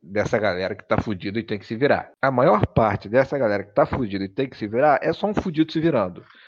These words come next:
Não é um empresário que se deu bem, que, que conseguiu conquistar, que conseguiu crescer, e ele vai continuar um fudido se virando por muito, até ele conseguir um emprego, sei lá. Só uma pequena parcela dessa, dessa,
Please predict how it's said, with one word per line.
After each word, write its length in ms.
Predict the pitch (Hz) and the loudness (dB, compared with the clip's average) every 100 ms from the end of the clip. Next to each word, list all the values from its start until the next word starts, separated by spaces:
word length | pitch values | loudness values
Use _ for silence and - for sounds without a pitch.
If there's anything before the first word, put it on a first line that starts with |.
| _ - | _ -6
Não 220 | 127 156 | 0 4
é 60 | 131 | 4
um 60 | 131 | 2
empresário 680 | 120 120 101 98 110 117 120 | 2 4 4 4 4 2 -2
que 160 | 110 | -10
se 140 | - 104 | -8 -2
deu 140 | 104 | 0
bem, 360 | 95 113 131 135 | 2 2 0 -4
que, 480 | - 107 98 87 - | -10 -8 -8 -10 -16
que 160 | - 85 | -16 -14
conseguiu 480 | - 101 - 92 98 | -10 -8 -6 -6 -6
conquistar, 800 | 98 101 95 - - 117 139 151 | -6 -8 -10 -8 0 4 4 2
que 220 | - 104 - - | 0 -14 -14 -14
conseguiu 380 | 104 - 95 | -16 -14 -12
crescer, 580 | 107 98 95 113 131 151 - _ | -8 -8 -6 0 2 0 -4 _
e 120 | 131 110 | -2 -2
ele 140 | 120 | 2
vai 140 | 120 | 2
continuar 460 | 127 135 131 120 123 | 2 -2 -6 0 0
um 60 | 139 | 0
fudido 360 | 156 127 123 | -2 -2 -4
se 140 | - 143 | -4 -2
virando 300 | 135 113 - | 0 -2 -4
por 140 | - | -8
muito, 220 | 104 127 _ - - - - | -8 -12 _ -20 -20 -14 0
até 280 | 117 104 127 | 0 4 2
ele 120 | 131 | 2
conseguir 260 | 131 127 | -2 -2
um 60 | 120 | -4
emprego, 420 | 123 101 92 90 | -4 -4 -4 -6
sei 160 | - - | -6 -6
lá. 140 | - _ - | -6 _ -14
Só 240 | - 156 | 0 2
uma 120 | 180 | 4
pequena 460 | 165 - - 160 147 | 0 -2 2 2 2
parcela 560 | - 117 - 98 101 95 | 0 0 0 0 0 0
dessa, 240 | 101 - | 0 0
dessa, 320 | 110 101 110 | -2 -2 -2